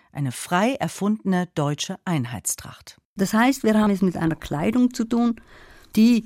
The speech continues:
Speaker 2: auf einem totalitaristischen Konzept beruht, nämlich das deutsche Volk gleichförmig und gleichwertig auszustatten. Drum hat man ja den Juden dann, den einheimischen Juden, das Trachttragen verboten.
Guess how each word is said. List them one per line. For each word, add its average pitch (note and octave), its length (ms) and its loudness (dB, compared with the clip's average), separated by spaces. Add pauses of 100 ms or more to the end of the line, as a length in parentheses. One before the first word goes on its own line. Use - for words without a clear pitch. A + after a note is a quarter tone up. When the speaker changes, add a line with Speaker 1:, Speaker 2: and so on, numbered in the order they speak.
(120)
Speaker 2:
auf E3+ 160 -2
einem E3+ 320 2
totalitaristischen F3+ 1400 2
Konzept - 680 -2
beruht, C#4 500 -2 (100)
nämlich A#3 760 4 (140)
das F3 220 0
deutsche A3 420 0
Volk A3 480 -4 (180)
gleichförmig G#3+ 880 0
und E3+ 280 -2
gleichwertig E3+ 1120 -4 (100)
auszustatten. - 840 -4 (140)
Drum A3 220 4
hat G#3 140 2
man G3 160 2
ja D#3+ 100 2
den F3 200 2
Juden G3+ 320 2
dann, E3+ 280 2 (100)
den E3+ 160 0
einheimischen G3 760 4
Juden, A3 460 4 (180)
das F#3+ 200 -2
Trachttragen E3+ 680 -2
verboten. - 500 -6